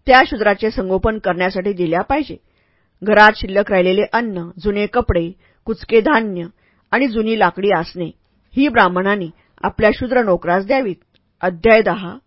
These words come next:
श्लोक एकशे एकवीस, एकशे पंचवीस. ब्राह्मणाचे मंगलसूचक, क्षत्रियाचे सत्तासूचक, वैश्याचे संपत्तीसूचक आणि शूद्राचे तिरस्कारदर्शक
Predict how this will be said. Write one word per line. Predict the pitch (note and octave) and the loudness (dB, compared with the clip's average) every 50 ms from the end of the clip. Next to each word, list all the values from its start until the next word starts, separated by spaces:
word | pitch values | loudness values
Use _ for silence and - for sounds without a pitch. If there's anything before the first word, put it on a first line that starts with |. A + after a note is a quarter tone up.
| _ - | _ -20
श्लोक | - - C#4 C#4 B3+ A#3 - - _ _ _ _ _ _ _ _ _ _ _ _ - | -12 -2 2 4 4 4 4 0 _ _ _ _ _ _ _ _ _ _ _ _ -2
एकशे | A3+ A3 - - - D4 C4+ | -2 -2 -2 -4 -4 0 2
एकवीस, | A#3+ A3+ - - - G3+ A3 - - _ _ _ _ - | 0 0 0 -4 -10 -10 -10 -10 -12 _ _ _ _ -10
एकशे | F#3+ - - - - A#3+ | -10 -8 -8 -6 -4 -4
पंचवीस. | - - C4 D#4 - - F3 E3 - - _ _ _ _ _ _ _ _ _ _ _ _ _ _ _ _ _ _ _ _ - | -4 -4 -6 -6 -8 -8 -10 -10 -12 -16 _ _ _ _ _ _ _ _ _ _ _ _ _ _ _ _ _ _ _ _ -6
ब्राह्मणाचे | G#3 G#3 A3 A3 G#3+ A3+ B3+ C#4 C#4+ D4 D4 D#4+ F4 C#4+ | 0 4 4 4 6 4 4 4 4 4 2 2 -2 -2
मंगलसूचक, | B3+ A3 G3 F#3+ F#3 F#3 G3 - C#4 B3+ - - F3+ - - _ _ | -2 -2 -2 0 0 0 0 0 -4 -8 -8 -10 -14 -14 -16 _ _
क्षत्रियाचे | - A3+ G#3+ F3+ A#3 A#3 A#3 A3+ A#3 - B3 A#3+ | -4 -4 -2 -2 2 4 4 4 4 4 0 -2
सत्तासूचक, | - G#3 - - - A3+ A#3 D4 - C4+ - - E3+ - - _ _ _ _ _ _ _ _ _ _ - | -4 -6 -8 -4 -2 -2 -2 -2 -4 -8 -10 -10 -14 -16 -18 _ _ _ _ _ _ _ _ _ _ -2
वैश्याचे | G3 G#3 G#3 - - C4+ B3 A#3+ A#3 - B3+ A#3+ | 0 0 2 2 4 6 6 6 6 4 0 -2
संपत्तीसूचक | - G#3 G3 F3+ E3 G#3+ G#3+ - C#4+ D4 - C4+ - - D4+ E4+ - _ _ _ _ | -2 -4 -8 -6 -6 -6 -4 -4 -6 -6 -6 -6 -6 -8 -10 -12 -12 _ _ _ _
आणि | - D#4 G#3+ A3+ G#3+ F3+ - - _ _ _ _ _ _ _ | 4 4 4 4 2 -4 -10 -14 _ _ _ _ _ _ _
शूद्राचे | - - A3 F#3+ G#3+ A#3 A3+ A#3 - C4+ B3 | -8 -6 -4 2 6 6 6 6 4 0 -2
तिरस्कारदर्शक | A#3 A3+ F#3+ F#3 - - - A3 A3 A3+ G3 G3 F3+ F3 - G3+ F#3+ | -2 -2 -4 -6 -6 0 4 4 4 6 4 2 -2 -4 -6 -8 -10